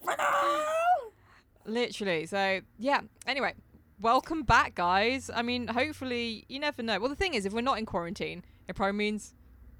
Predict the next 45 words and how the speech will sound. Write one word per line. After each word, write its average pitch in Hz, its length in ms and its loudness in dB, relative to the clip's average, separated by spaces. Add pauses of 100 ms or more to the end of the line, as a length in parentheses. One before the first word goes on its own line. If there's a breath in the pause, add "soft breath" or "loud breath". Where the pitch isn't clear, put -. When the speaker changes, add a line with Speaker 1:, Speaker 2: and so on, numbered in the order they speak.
Speaker 2:
we're 170 80 -4
all 180 80 0
gonna 202 120 -6
be 214 60 -2
very 220 260 2
ill 233 200 0
very 170 200 -2
soon. 160 380 -12 (200)
So 165 380 -10
<laughs> - 640 -2
Speaker 1:
Yeah, 320 120 4
have 339 140 4
you 339 80 6
seen 339 220 6
in 311 120 2
America, 311 500 2
they're, 214 140 -2
like, 220 200 -6
protesting, 240 760 -6
being 202 280 -8
like, 185 500 0 (260 soft breath)
"We 320 220 2
want 285 300 4
our 277 180 6
Speaker 2:
<sighs> - 140 -10
Speaker 1:
freedom," 294 540 2
and 202 80 -14
you're 202 100 -8
like 202 200 -4 (140)
Speaker 2:
Yeah, 640 880 0
they're, 605 100 6 (140)
like, 466 80 -4 (180)
out 622 80 -2
in 427 60 -6
the 440 120 2
streets, 415 480 2
like, 285 220 2
"I 285 160 6
don't 349 220 4
agree, 311 440 0
open 320 400 2
Ohio." 294 760 4
Just - 220 -16
fucking 523 280 0
go 453 80 4